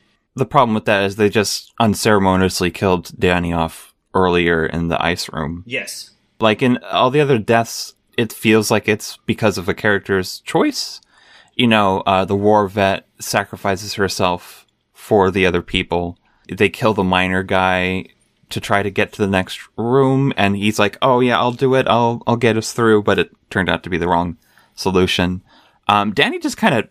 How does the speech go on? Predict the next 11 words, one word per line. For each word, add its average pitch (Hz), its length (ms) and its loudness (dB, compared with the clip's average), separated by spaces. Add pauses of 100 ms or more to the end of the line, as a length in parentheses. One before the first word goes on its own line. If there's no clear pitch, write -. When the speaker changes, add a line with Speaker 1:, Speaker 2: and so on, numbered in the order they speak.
(160)
Speaker 1:
dies. 101 640 -4
Um, 104 580 2
Speaker 2:
Yeah. 151 200 -6 (580)
Speaker 1:
the 131 160 2
stoner 147 360 0
kid 123 220 -2
slides 123 480 -2
his 110 240 -4
lighter 123 360 0
across 151 380 -2
the - 140 -2